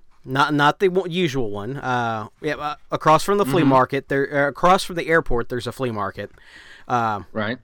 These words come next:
Speaker 1: right, right on, uh, the, the road between the airport and, and, and where I'm
Speaker 2: Mm-hmm.
Speaker 1: talking about.
Speaker 2: The one we went to.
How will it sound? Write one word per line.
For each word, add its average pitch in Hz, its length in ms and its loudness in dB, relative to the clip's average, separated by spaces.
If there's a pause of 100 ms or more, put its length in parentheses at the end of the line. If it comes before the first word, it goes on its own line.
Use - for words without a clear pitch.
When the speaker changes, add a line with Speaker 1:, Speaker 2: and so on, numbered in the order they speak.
Speaker 1:
right, 131 240 0
right 139 220 2
on, 135 260 2
uh, 117 320 -2 (160)
the, 117 240 -4
the 113 120 -8
road 120 440 -2 (100)
between 117 300 0
the 110 80 -8
airport 113 400 -8
and, 107 160 -12
and, 110 320 -10
and 107 260 -10 (120)
where 117 140 -6
I'm 113 80 -6
Speaker 2:
Mm-hmm. 160 140 -2
Speaker 1:
talking 202 160 -4
about. 104 240 -10 (280)
Speaker 2:
The 147 80 2
one 180 220 4
we 214 200 4
went 208 220 0
to. 110 180 -2